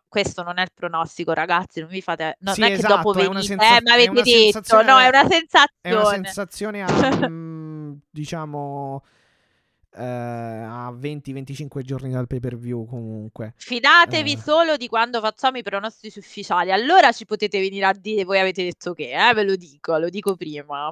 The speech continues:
Speaker 1: ok? Allora,
Speaker 2: Però sì,
Speaker 1: Matti,
Speaker 2: cioè,
Speaker 1: quindi
Speaker 2: essendo
Speaker 1: Samoa
Speaker 2: il
Speaker 1: Joe
Speaker 2: three-way poi apre tante
Speaker 1: Mm-mm.
Speaker 2: possibilità, quindi vediamo. Poi vi daremo il nostro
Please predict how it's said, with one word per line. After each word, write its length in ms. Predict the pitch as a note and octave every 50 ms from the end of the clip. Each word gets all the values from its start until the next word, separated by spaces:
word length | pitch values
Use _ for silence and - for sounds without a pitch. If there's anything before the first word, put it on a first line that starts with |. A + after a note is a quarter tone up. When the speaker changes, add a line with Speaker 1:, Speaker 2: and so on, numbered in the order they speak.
| F3+ _ _ _
Speaker 1:
ok? 500 | - F#3 _ _ - E3 C#3 C#3 E3 D#3+ - _ - - - - - - - _ _ _ - -
Allora, 680 | - - - E4 D#4+ D4 D4 C4+ A#3+ G#3 F#3+ F#3+ - -
Speaker 2:
Però 60 | - -
sì, 260 | C#4+ A#3 - C#3+ C3
Speaker 1:
Matti, 0 |
Speaker 2:
cioè, 140 | - D#3+ C#3
Speaker 1:
quindi 300 | - A3+ D#3 D3+ D3 D3
Speaker 2:
essendo 200 | C#3 D3 C#3+ C4+
Speaker 1:
Samoa 100 | C4+ A#3+ -
Speaker 2:
il 0 |
Speaker 1:
Joe 280 | - E4+ D4 B3 F#3 C#3+
Speaker 2:
three-way 340 | C3+ C3+ C#3+ C#3 C3+ C3 A#2+
poi 200 | - B2 B2 B2+
apre 580 | A#2+ A#2+ A#2 A#2 A2+ A2+ A2+ A2+ A2+ A2+ A2+ _ - G3+ - _
tante 240 | - A2 A2 -
Speaker 1:
Mm-mm. 0 |
Speaker 2:
possibilità, 460 | - A2 - - G#2 G2+ G2 G2 G2+ F#2+
quindi 180 | F#2+ F#2 E2+ F#2
vediamo. 400 | F#2 F#2 F#2+ F#2 F2+ G2 A2 _ _ _ _ _
Poi 300 | - G2 G2 G2 F#2+ G#2+ _ _ _ _ _ _
vi 100 | A2+ A2+
daremo 340 | A2+ A2+ A2+ A#2+ A#2 A#2+
il 60 | A#2 A#2 B2
nostro 800 | C3+ B2+ - - - - - - - - A2+ A2 A2 A#2 -